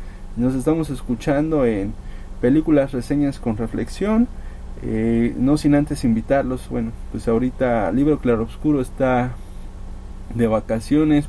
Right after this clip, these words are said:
pero está El Cuento Independiente, está Plan B, Plan B Especiales, La Campechana, por supuesto. Y pues, ¿qué más les puedo decir?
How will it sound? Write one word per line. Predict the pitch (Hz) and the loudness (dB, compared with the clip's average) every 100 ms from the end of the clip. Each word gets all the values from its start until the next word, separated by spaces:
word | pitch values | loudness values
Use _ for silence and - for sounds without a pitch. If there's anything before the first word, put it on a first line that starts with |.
| - | -2
pero | 107 104 101 107 - - - - - | 0 0 0 -2 -10 -12 -12 -10 -8
está | - 131 | -2 0
El | 123 | 0
Cuento | 127 123 123 | 0 0 2
Independiente, | 113 107 117 123 127 139 139 143 127 | 0 0 2 2 4 2 2 0 -2
está | - 107 | -2 -4
Plan | - 110 107 104 | -2 0 0 2
B, | 135 143 143 143 - - - - | 2 2 2 -2 -8 -12 -14 -6
Plan | 117 113 | -2 0
B | 120 | 2
Especiales, | 123 - 117 110 143 147 147 147 147 - - - - | 0 -2 -6 0 2 4 4 2 0 -6 -12 -12 -6
La | 110 104 | -4 -2
Campechana, | 110 107 117 147 143 | -2 -2 -2 2 2
por | 135 120 | 0 -2
supuesto. | 120 110 160 180 - 160 202 - - - - - | -2 0 0 0 0 -2 -2 -8 -14 -14 -14 -10
Y | - 185 196 190 - | -6 -4 -4 -6 -8
pues, | - 104 - - - - - - - - - - - | -8 -8 -10 -12 -14 -12 -12 -12 -12 -12 -12 -14 -6
¿qué | 135 | 0
más | 139 | 2
les | 117 110 | 0 -2
puedo | 131 127 117 | 2 4 4
decir? | 101 110 - | 2 -4 -6